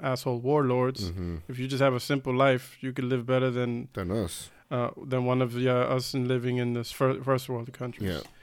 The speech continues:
Speaker 1: And in these first world countries, you s-, you also have people who are starving, right? So
Speaker 2: Yes, you do.
Speaker 1: I should not have, uh, s-, uh,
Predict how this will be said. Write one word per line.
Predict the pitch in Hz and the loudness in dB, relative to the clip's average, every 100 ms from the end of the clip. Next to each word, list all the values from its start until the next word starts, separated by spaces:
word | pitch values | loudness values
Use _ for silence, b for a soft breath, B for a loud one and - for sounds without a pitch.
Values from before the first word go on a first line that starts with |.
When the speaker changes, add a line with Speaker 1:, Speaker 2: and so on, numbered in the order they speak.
| B B | B B
Speaker 1:
And | 139 147 | 2 4
in | 160 | 4
these | 175 165 | 2 0
first | 196 208 196 | 0 0 0
world | 190 | -2
countries, | - 196 202 196 | 0 -2 -2 -4
you | 196 | -4
s-, | - - | -8 -8
you | 196 196 | -2 2
also | 190 151 | 4 4
have | 123 | 2
people | - 123 117 | 0 -2 0
who | 120 | -2
are | 117 | -2
starving, | - 117 110 113 131 - | 0 0 -2 -6 -12 -6
right? | 123 135 | -4 -4
So | - 131 | 2 4
Speaker 2:
Yes, | 123 | 4
you | 90 | 0
do. | 101 90 - B B B - - | -4 -6 -8 B B B -20 -10
Speaker 1:
I | 131 | -6
should | 123 147 | -2 2
not | 143 139 | 4 4
have, | 127 | 4
uh, | 127 127 123 123 - | 2 4 2 -2 -14
s-, | 156 147 | -12 -6
uh, | 127 120 | -2 -2